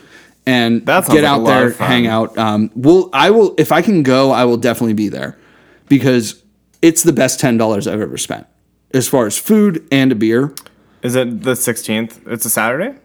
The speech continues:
Speaker 1: It might be the Sunday.
Speaker 2: Sunday, okay, yeah.
Speaker 1: So,
Speaker 2: Probably the
Speaker 1: because they
Speaker 2: seventeenth.
Speaker 1: typically have done Sundays, this was the first Saturday they did.
Speaker 2: Mm.
Speaker 1: And so
Speaker 2: Mm.
Speaker 1: I was like, "Oh, cool, I'm off work.
Speaker 2: Yeah.
Speaker 1: Let's go." And I
Speaker 2: Yeah.
Speaker 1: bought tickets.
Speaker 2: I mean, I would obviously prefer a Saturday. Well, actually, no. I mean, it doesn't matter.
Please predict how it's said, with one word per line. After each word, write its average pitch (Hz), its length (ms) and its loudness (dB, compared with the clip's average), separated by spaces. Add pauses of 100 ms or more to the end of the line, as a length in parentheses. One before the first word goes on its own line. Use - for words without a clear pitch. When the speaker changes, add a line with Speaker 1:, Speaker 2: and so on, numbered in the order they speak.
(440)
Speaker 1:
It 151 120 6
might 170 200 4
be 170 80 2
the 139 100 0
Sunday. 120 540 -2
Speaker 2:
Sunday, 95 340 -10
okay, 90 300 -8
yeah. 67 140 -8
Speaker 1:
So, 131 360 0
Speaker 2:
Probably 98 180 -6
the - 40 -4
Speaker 1:
because 143 260 2
they 151 80 4
Speaker 2:
seventeenth. 135 120 -2
Speaker 1:
typically 202 320 4
have 143 220 0
done 143 200 2
Sundays, 160 440 2
this 139 160 -2
was 147 120 -2
the 135 100 0
first 127 340 -2
Saturday 107 360 -2
they 90 160 -6
did. - 320 -14
Speaker 2:
Mm. 98 340 -8 (100)
Speaker 1:
And 131 160 2
so 123 340 4
Speaker 2:
Mm. - 120 -8
Speaker 1:
I 135 60 4
was 135 160 0
like, 120 320 -6
"Oh, 175 240 -2
cool, 202 300 4
I'm 113 160 -6
off 156 280 0
work. 202 340 2 (200)
Speaker 2:
Yeah. 95 340 -4
Speaker 1:
Let's 135 240 0
go." 110 300 0
And 113 80 0
I 117 60 0
Speaker 2:
Yeah. 101 60 -2
Speaker 1:
bought 123 220 0
tickets. 135 200 0
Speaker 2:
I 135 40 2
mean, 139 80 2
I 147 80 2
would 151 140 0
obviously 113 420 -2
prefer 101 440 -6
a 107 40 -8
Saturday. 147 680 -8
Well, 180 160 0
actually, 214 280 -2
no. 101 140 -6
I 73 140 -6
mean, 117 160 -6
it 110 60 -12
doesn't - 200 -16
matter. - 200 -12